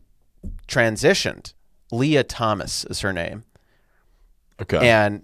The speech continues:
Speaker 1: now she's just wrecking everyone's record. And we think that is absolutely amazing. We think it's so cool that this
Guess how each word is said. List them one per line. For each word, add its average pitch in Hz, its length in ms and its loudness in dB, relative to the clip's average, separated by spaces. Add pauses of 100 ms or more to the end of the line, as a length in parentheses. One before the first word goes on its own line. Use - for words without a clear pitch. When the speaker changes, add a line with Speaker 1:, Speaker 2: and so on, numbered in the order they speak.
Speaker 1:
now 120 220 4
she's 110 300 -4
just 107 280 -2 (200)
wrecking 104 720 2 (260)
everyone's 113 640 2
record. 98 480 0 (920)
And 101 720 2 (120)
we 127 720 -4
think 110 400 -2
that 104 200 4
is 98 240 -6
absolutely 104 1080 -2 (220)
amazing. 98 760 -12 (760)
We 117 120 0
think 110 200 0
it's 101 140 -6
so 113 260 2
cool 101 500 -2
that 95 360 2 (1000)
this - 500 -4